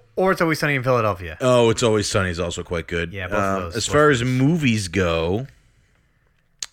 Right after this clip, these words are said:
Speaker 2: I can't think of one recently, or I can't, I, I don't know. I can't think of one that really stands out as something I loved.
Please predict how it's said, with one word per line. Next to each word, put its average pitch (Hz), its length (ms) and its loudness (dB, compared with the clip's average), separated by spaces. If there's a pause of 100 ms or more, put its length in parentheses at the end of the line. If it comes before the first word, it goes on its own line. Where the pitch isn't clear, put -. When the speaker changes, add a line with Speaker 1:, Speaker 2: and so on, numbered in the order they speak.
(600)
Speaker 2:
I - 40 -20
can't 143 200 -2
think 143 160 -2
of 135 80 -2
one 120 440 -2
recently, 104 720 -2
or 98 420 -2
I 113 60 2
can't, 131 280 -4
I, 117 80 2 (340)
I 107 60 -4
don't 117 100 0
know. 131 60 0
I 110 60 0
can't 110 220 -4
think 110 140 -8
of 101 80 -12
one 107 120 -4
that 101 80 -2
really 98 200 -2
stands 98 280 -4
out 98 120 2
as 90 100 -4
something 95 220 -10
I 85 80 -2
loved. 82 460 -4